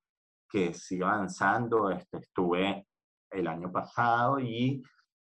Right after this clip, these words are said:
em, lamentablemente veo el país que sí no sale del,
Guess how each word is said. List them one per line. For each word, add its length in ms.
em, 300
lamentablemente 1000
veo 220
el 140
país 360
que 180
sí 360
no 240
sale 500
del, 480